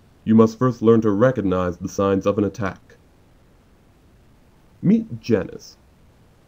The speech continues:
Janice does what she must for the good of her countrymen. Janice knows how to properly react to a paradium attack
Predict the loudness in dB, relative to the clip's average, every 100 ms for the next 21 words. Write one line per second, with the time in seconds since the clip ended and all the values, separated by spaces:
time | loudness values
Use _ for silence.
0 | -4 0 2 2 0 2 2 2 -4 -2
1 | 0 2 0 -8 _ -6 -6 -6 -6 -6
2 | -8 -6 -6 -6 -10 -10 -16 _ _ _
3 | _ _ _ _ -14 -2 2 4 4 4
4 | 4 2 0 0 -2 -6 -4 -2 -2 -2
5 | -2 -2 -4 -8 _ -4 -4 -2 -2 -2
6 | -2 -4 -8 -12 -16